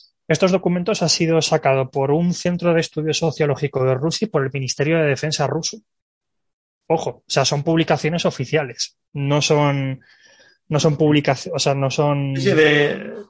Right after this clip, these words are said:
Speaker 2: digamos, de
Speaker 1: no es
Speaker 2: una
Speaker 1: propaganda,
Speaker 2: oficina, o son
Speaker 1: como
Speaker 2: de,
Speaker 1: diría la
Speaker 2: digamos,
Speaker 1: gente.
Speaker 2: del gobierno, sí, sí.
Speaker 1: Exacto. El memo-, el, el memorando número tres, eh, son los resultados de un programa de sondeo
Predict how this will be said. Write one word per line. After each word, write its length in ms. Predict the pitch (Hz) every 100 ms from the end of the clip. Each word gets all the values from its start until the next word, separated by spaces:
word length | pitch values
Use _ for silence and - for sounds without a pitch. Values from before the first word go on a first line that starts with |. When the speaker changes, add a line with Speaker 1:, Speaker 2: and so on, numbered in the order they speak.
| -
Speaker 2:
digamos, 360 | 147 156 185 180
de 40 |
Speaker 1:
no 40 | 175
es 60 |
Speaker 2:
una 40 | 180
Speaker 1:
propaganda, 380 | 175 127 135
Speaker 2:
oficina, 0 |
o 80 | 127
son 120 | 123 170
Speaker 1:
como 120 | 170
Speaker 2:
de, 60 |
Speaker 1:
diría 180 | 165 135
la 60 | 127
Speaker 2:
digamos, 120 | 147
Speaker 1:
gente. 120 | 156
Speaker 2:
del 80 | 147
gobierno, 360 | 139 151 123 117
sí, 100 | 131
sí. 180 | 127 127 _ _
Speaker 1:
Exacto. 480 | 143 120 131 123 - - - - - - _ _
El 140 | - 143
memo-, 260 | 143 147
el, 440 | 160 147 143 147 151
el 140 | 143
memorando 420 | 147 139 147 165
número 320 | 190 180 160 156
tres, 540 | 175 208 240 - - _ _ _ _ _ _ _
eh, 640 | 151 143 143 143 143 147 160
son 240 | - 185
los 140 | 147
resultados 680 | 139 139 - 135 165 170 143
de 60 | 139
un 140 | 151
programa 420 | 180 175 175 170
de 80 | 165
sondeo 720 | 151 - 139 139 175 180 -